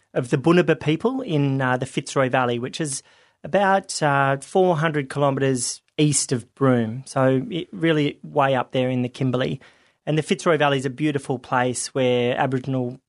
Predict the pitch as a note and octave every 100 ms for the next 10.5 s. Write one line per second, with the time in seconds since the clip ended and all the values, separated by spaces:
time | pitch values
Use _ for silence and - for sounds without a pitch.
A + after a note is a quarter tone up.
0 | _ - C3+ C3+ C3+ B2+ D3 C#3+ - C3+
1 | A#2+ - _ _ _ D#3 C3+ D3 - E3
2 | D#3 C#3+ C#3 C3 C#3 B2 C3 C#3 D3 B2
3 | B2+ A2+ D#3+ A3+ - - _ _ D#3+ E3+
4 | D#3+ E3 C#3+ C#3+ C3 B2 B2 A#2+ _ -
5 | C#3 C3 B2 - C3+ B2+ - C3 B2+ B2
6 | B2 - C3 A#2+ B2 B2 A#2 - - C3+
7 | B2+ - D#3+ C#3 D#3 D3+ C3+ - D3 C3+
8 | - _ C#3 B2+ B2 - C#3+ - C3+ A#2+
9 | C3 A#2+ C3+ A#2+ B2 - A#2+ - - C3
10 | A#2+ A#2+ A#2 C3+